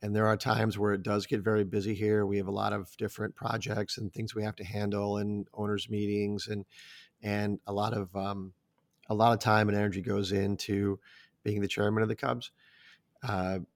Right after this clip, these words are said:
with regard to Incapital or Insperix, the, uh,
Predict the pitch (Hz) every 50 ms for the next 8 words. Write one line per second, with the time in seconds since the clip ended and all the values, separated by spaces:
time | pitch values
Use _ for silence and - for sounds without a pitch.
0 | _ _ 131 123 120 - - 131 113 113 120 117 120 120 120 113 107 - - 123
1 | 107 104 101 104 - 185 349 349 - - 127 113 101 107 107 104 - - - 180
2 | 135 117 123 113 - - - _ - - _ _ - 104 113 120 123 123 120 120
3 | - 113 113 113 110 107 104 104 101 98 98 -